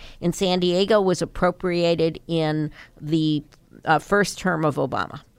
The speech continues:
That's how long it takes the government to, um, actually go through its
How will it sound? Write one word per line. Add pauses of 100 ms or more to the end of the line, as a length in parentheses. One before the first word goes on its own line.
(1040)
That's
how
long
it
takes
the
government (440)
to, (340)
um, (100)
actually
go
through
its